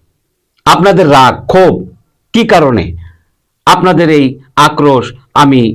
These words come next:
এখনো কারণ খুঁজে পাই না।" সেনাপ্রধান তিনি সিনিয়রদের উদ্দেশ্য করে তিনি বলেছেন, "আমি আমার সিনিয়র স্যারদের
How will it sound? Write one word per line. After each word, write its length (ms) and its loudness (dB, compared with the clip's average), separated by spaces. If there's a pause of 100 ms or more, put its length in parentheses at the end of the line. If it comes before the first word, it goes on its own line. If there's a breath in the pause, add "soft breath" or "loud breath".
এখনো 520 0
কারণ 440 0
খুঁজে 300 0
পাই 280 -2
না।" 200 -2 (2500)
সেনাপ্রধান 640 2
তিনি 440 0 (1300)
সিনিয়রদের 640 2
উদ্দেশ্য 500 0
করে 260 -2
তিনি 420 -2 (120)
বলেছেন, 560 0 (920)
"আমি 260 2
আমার 320 2
সিনিয়র 640 0 (1000)
স্যারদের 720 0